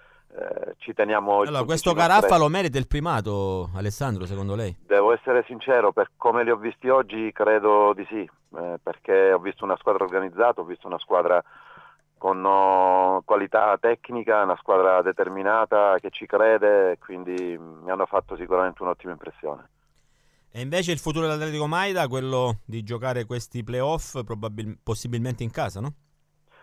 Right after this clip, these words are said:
Speaker 1: Beh, sì, noi a questo punto dovremo
Speaker 2: Domenica andrete a
Speaker 1: cercare
Speaker 2: Chiaravalle?
Speaker 1: Andremo a Chiaravalle, che l'anno scorso per noi è stato,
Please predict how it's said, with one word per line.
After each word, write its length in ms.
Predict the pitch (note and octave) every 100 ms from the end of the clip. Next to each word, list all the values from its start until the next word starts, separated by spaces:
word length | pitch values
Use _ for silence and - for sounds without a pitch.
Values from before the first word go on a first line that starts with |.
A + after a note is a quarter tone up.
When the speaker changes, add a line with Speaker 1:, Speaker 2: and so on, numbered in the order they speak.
| _
Speaker 1:
Beh, 240 | - A#2 F#2
sì, 160 | A#2+ G2
noi 640 | A2+ A#2 A2 G#2+ G#2 G#2
a 80 | F#2+
questo 280 | G#2 - G#2+
punto 360 | A2+ G#2+ A2+
dovremo 500 | G2+ F#2+ G2+ G2 G2
Speaker 2:
Domenica 400 | G2 F#2+ F#2+ F#2
andrete 380 | F#2 F#2 A#2+ C3+
a 20 |
Speaker 1:
cercare 140 | C3+ G#2+
Speaker 2:
Chiaravalle? 640 | D3 C#3+ D#3+ G3 G3+ G3 - _ _ _ _ _ _
Speaker 1:
Andremo 320 | G2 G2+ G#2
a 40 | G#2
Chiaravalle, 680 | B2+ A#2+ C3+ D#3 D#3 C3 A2
che 100 | G#2
l'anno 260 | G2+ G2 F#2+
scorso 680 | - G#2+ - A#2+ G#2+ G2+ F#2
per 140 | G#2
noi 280 | G#2+ G#2+ G#2+
è 100 | G2
stato, 520 | - G2+ F#2+ G2 F#2+